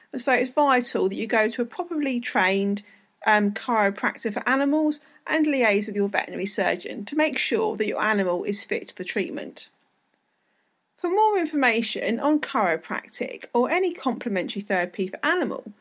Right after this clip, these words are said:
then please, please do visit my website at taranet dot co dot U K, and if you'd like help finding a chiropractor for your animal,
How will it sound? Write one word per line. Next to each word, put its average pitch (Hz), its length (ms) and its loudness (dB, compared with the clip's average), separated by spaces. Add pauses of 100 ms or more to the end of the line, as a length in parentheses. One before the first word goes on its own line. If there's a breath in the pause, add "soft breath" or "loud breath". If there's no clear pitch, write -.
(240 soft breath)
then 277 160 0
please, 359 320 0 (200)
please 339 280 0
do 269 200 -2
visit 220 280 -2
my 214 180 0
website - 580 -4
at 214 140 -6
taranet 285 540 0
dot - 160 -8
co 277 220 0
dot 262 120 -2
U - 140 -8
K, 214 400 -2 (420 loud breath)
and 311 200 4
if 330 120 -2
you'd 381 140 0
like 269 240 2
help - 320 -2
finding 370 420 -2
a 240 60 0
chiropractor 185 840 -4
for 302 360 -2
your 208 160 0 (100)
animal, 277 480 0